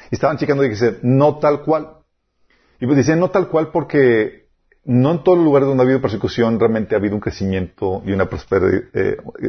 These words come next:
un, ha prosperado el evangelio, sino que al contrario, ha disminuido. Y es en los casos en donde la iglesia no está preparada.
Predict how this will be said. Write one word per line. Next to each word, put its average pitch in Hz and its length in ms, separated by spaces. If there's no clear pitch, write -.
un, 107 380
ha - 120
prosperado 107 320
el 104 60
evangelio, 92 380
sino 101 300
que 110 100
al 110 220
contrario, 104 540
ha 101 100
disminuido. 101 560
Y 120 160
es 180 400
en 139 120
los 135 180
casos 120 340
en 113 120
donde 104 200
la 110 80
iglesia 113 460
no 117 480
está - 400
preparada. 104 560